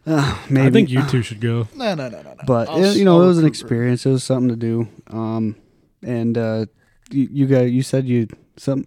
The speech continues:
Speaker 1: was it the
Speaker 2: Yeah.
Speaker 1: last one? Something about someone running over a pumpkin?
Speaker 2: It was the last one or the one before you came. We had pumpkins set up on the curb 'cause where our spot is. So, like, we have a nice pumpkin display on the curb, you know, kind of,
Speaker 1: Mm-hmm.
Speaker 2: they're, like,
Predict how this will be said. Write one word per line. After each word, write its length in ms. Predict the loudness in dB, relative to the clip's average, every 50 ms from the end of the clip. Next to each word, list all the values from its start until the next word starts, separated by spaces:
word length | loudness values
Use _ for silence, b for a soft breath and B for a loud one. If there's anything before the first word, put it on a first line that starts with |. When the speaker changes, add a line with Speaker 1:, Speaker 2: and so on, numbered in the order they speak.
| _ -6
Speaker 1:
was 180 | -2 0 0 0
it 80 | 0
the 80 | 0 0
Speaker 2:
Yeah. 60 | 0 2
Speaker 1:
last 320 | 2 4 2 2 2 2
one? 240 | 2 4 4 4 2
Something 260 | 2 2 2 4 4
about 460 | 2 4 4 4 4 2 0 -4 -10 -4
someone 280 | 0 2 2 4 4
running 220 | 2 2 2 2 2
over 200 | 2 2 0 -2
a 40 | -2
pumpkin? 540 | -2 -4 -4 -4 -4 -2 0 0 0 0 -2
Speaker 2:
It 60 | -4
was 140 | -6 -4 -4
the 80 | -4 -4
last 380 | -4 -4 -4 -6 -6 -6 -4
one 120 | -2 0 0
or 100 | 0 2
the 100 | 0 0
one 320 | -2 -2 -2 -2 -2 -2
before 580 | -4 -4 -8 -8 -12 -10 -8 -6 -6 -6 -6 -8
you 220 | -8 -10 -12 -12
came. 560 | -14 -14 -14 -12 -10 -10 -10 -10 -10 -10 -12 -14 _ _ _ _ _ _ _ _ _ -10
We 120 | -8 -6 -6
had 260 | -6 -6 -8 -10 -10
pumpkins 440 | -6 -4 -4 -4 -4 -6 -8 -8 -8
set 140 | -8 -8 -8
up 100 | -6 -6
on 100 | -6 -8
the 100 | -8 -10
curb 420 | -12 -14 -14 -12 -10 -10 -10 -12 -12
'cause 280 | -12 -12 -12 -12 -14 _ -10
where 140 | -10 -8
our 140 | -8 -8 -10 -10
spot 320 | -12 -12 -12 -10 -10 -8
is. 280 | -8 -8 -8 -8 -10 -14 _ _ _ _ _ _
So, 180 | _ -10 -6 -4
like, 140 | -4 -4 -6 _ _ _ _ _
we 300 | -14 -8 -6 -2 0 2
have 100 | 2 4
a 40 | 2
nice 180 | 2 0 -2 -4
pumpkin 320 | -4 -6 -6 -6 -8 -10 -10
display 300 | -10 -10 -10 -10 -8 -8
on 100 | -8 -10
the 40 | -12 -14
curb, 260 | -14 -14 -12 -12 -10
you 60 | -10
know, 100 | -10 -10
kind 240 | -8 -4 -4 -2 -2
of, 140 | -4 -6 -8
Speaker 1:
Mm-hmm. 300 | -10 -12 -12 -12 -12 -4
Speaker 2:
they're, 280 | -4 -4 -4 -4 -8 _ -10
like, 220 | -8 -8 -8 -8